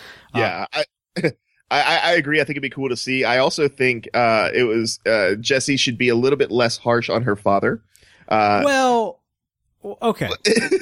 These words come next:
Speaker 2: It's, you know, it was funny 'cause, like, you know, she's been kidnapped and, uh, uh, <laughs> her first thought is like, "Yeah, my dad's not gonna come rescue me. He's, <laughs> you know, he's too self-absorbed." But, <laughs> and I was like, "Oh, come on, Jesse."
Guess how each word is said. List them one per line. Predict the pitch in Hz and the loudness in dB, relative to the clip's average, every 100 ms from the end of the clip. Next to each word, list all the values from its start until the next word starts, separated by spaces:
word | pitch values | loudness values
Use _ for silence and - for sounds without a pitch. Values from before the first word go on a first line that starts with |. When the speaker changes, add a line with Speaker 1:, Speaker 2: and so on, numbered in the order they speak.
| - - - | 0 0 0
Speaker 2:
It's, | 240 - | 0 -2
you | 226 247 | -2 0
know, | 240 | 0
it | 233 214 226 | 0 0 -2
was | 214 | 0
funny | 214 208 208 | 0 0 0
'cause, | 175 | 0
like, | 170 170 | 0 0
you | 165 | 0
know, | 165 156 120 | 0 -2 -8
she's | - 175 160 | -8 -6 -4
been | 160 156 | -4 -2
kidnapped | 170 139 135 127 - _ _ _ - | -2 0 0 0 -4 _ _ _ -2
and, | 131 123 123 | 0 2 2
uh, | 120 113 110 117 _ _ _ | 4 4 2 -2 _ _ _
uh, | 135 123 | 0 2
<laughs> | - 247 - 330 - 381 - - - | 0 -2 0 -2 0 -2 0 0 0
her | 170 | -4
first | - 165 - | -2 -4 -2
thought | 160 143 | 0 0
is | 147 127 | 0 -2
like, | 117 | -2
"Yeah, | 131 127 123 | 2 2 0
my | - | 0
dad's | 139 120 | 0 0
not | 113 113 | -2 -8
gonna | 104 | -8
come | 113 107 | -6 -2
rescue | 110 120 104 | -2 -2 -6
me. | 104 107 | -4 -2
He's, | 120 127 - - | 0 0 -2 -2
<laughs> | |
you | 196 196 | 0 2
know, | 165 190 | 2 0
he's | 190 | -2
too | - 180 | -4 -4
self-absorbed." | 160 147 143 127 120 123 127 131 - - | 0 0 0 -4 0 2 2 0 -10 -4
But, | 135 127 - - - | 0 0 -2 -12 -16
<laughs> | - - - - _ | -14 -14 -8 -8 _
and | 196 _ - - - | -6 _ -20 -18 -4
I | 165 | 0
was | 160 | 2
like, | 165 | 2
"Oh, | 185 | 2
come | 339 | 0
on, | 330 131 | 0 0
Jesse." | 117 101 107 113 | -2 -2 -4 -6